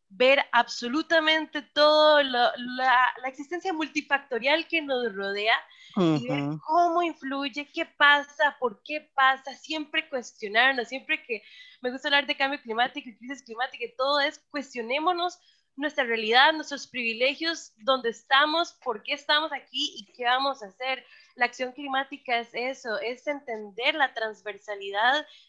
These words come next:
Speaker 1: que nos recorre y que recorre todo el planeta y todos los entornos, y también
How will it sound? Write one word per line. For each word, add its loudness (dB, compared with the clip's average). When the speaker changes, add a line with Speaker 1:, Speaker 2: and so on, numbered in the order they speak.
Speaker 1:
que -4
nos -6
recorre -4
y -12
que -10
recorre -8
todo 4
el -2
planeta -4
y -8
todos 0
los -8
entornos, -10
y -4
también -2